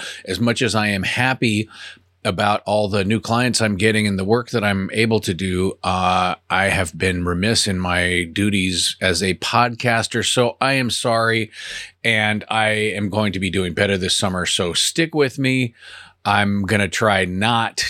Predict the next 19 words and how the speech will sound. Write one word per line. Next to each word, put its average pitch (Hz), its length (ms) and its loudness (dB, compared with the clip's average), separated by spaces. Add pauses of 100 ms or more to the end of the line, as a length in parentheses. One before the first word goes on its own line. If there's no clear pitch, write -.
to 101 120 0
have 95 300 2
any 101 340 -2
of 85 220 -4
these 85 280 -2
long 92 300 -2
intervals 90 480 -4
without 90 580 -2
a 87 80 -2
show, 82 760 0 (200)
um, 80 600 -8 (240)
ever 101 500 2
again. 76 540 -4
So - 480 2
thank 131 280 0
you 107 240 0
for 113 240 2
your 98 140 2
patience. 101 680 -2